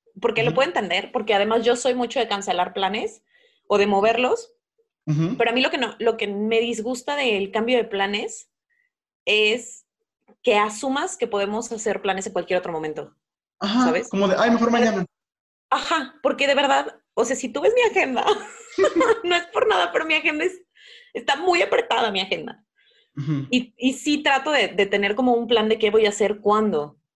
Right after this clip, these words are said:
Speaker 1: ¿no? Y este, y organizo mi trabajo. Entonces, si ya solté ese tiempo, bueno, no solté, pero aparté ese tiempo para ti o para lo que sea que fuéramos a hacer,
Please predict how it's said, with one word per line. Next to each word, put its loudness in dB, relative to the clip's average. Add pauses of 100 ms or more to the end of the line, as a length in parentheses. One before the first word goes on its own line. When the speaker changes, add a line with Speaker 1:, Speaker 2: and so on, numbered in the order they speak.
(140)
Speaker 1:
¿no? -8
Y -6
este, -4
y 2
organizo 0
mi -4
trabajo. -2
Entonces, -4 (360)
si 0
ya 2
solté 0
ese -4
tiempo, -2 (240)
bueno, -2
no -6
solté, -2
pero 0
aparté -2
ese -6
tiempo -4
para -4
ti -4
o -2
para 0
lo -4
que -16
sea -8
que -8
fuéramos -4
a -8
hacer, -2